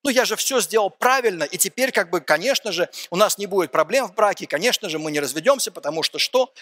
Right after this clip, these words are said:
Мы обвенчались в церкви. Ну, а потом возникают очень глупые вопросы, которые иногда слышишь, это то, что: «Скажи, пожалуйста, ты нас венчал, а ты можешь нас развенчать?»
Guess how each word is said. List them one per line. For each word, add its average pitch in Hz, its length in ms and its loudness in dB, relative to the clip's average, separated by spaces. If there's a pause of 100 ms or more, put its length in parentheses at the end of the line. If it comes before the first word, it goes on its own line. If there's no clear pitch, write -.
Мы 208 120 4
обвенчались 185 600 0
в - 80 -6
церкви. 160 520 -2 (1160)
Ну, 254 100 4
а - 60 2
потом 202 440 0 (1400)
возникают 151 480 -2
очень 139 180 -2
глупые 123 320 -4
вопросы, 120 440 -2
которые 123 360 -6
иногда 127 280 -4
слышишь, 147 500 -2
это 120 160 -12
то, 139 160 -6
что: 131 320 -4 (440)
«Скажи, - 280 -2
пожалуйста, 160 460 0
ты 175 120 -6
нас 170 240 0
венчал, 214 400 0
а 143 80 -4
ты 156 140 -4
можешь 220 260 0
нас 165 240 0
развенчать?» 147 960 -2